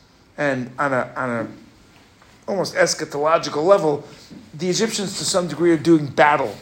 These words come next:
with God. So God says, "Okay, watch this. I'm gonna take you down." Well, that's ridiculous. I mean, Hashem created the Egyptians.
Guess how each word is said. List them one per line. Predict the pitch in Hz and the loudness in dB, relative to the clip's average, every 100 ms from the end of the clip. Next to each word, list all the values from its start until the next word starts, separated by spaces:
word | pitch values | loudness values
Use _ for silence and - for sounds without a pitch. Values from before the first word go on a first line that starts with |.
| - | -10
with | 123 | -2
God. | 196 175 - - - - - - - - - | 2 2 0 -12 -20 -20 -20 -20 -20 -20 -6
So | 151 | 0
God | 151 233 233 | 6 6 6
says, | 208 175 | 0 0
"Okay, | 180 - 139 | 0 2 4
watch | 156 180 - | 4 4 2
this. | - 123 131 - - - - - - _ - | -4 -4 -4 -8 -10 -18 -20 -20 -20 _ -4
I'm | 226 | -2
gonna | 202 | -2
take | 180 151 170 | -2 -4 -2
you | 180 | 0
down." | 254 170 - - - _ _ - - - _ _ _ - - | 0 0 -8 -20 -20 _ _ -20 -20 -20 _ _ _ -18 -6
Well, | 185 | -4
that's | 220 202 | -2 -2
ridiculous. | 165 214 120 117 - - _ _ _ _ _ _ _ - | -2 -2 -4 -10 -12 -14 _ _ _ _ _ _ _ -12
I | |
mean, | 160 - | -12 -8
Hashem | 170 214 | -4 -4
created | 208 190 220 202 | -2 0 0 0
the | 120 | -8
Egyptians. | 113 113 - - - - | -14 -16 -18 -20 -20 -20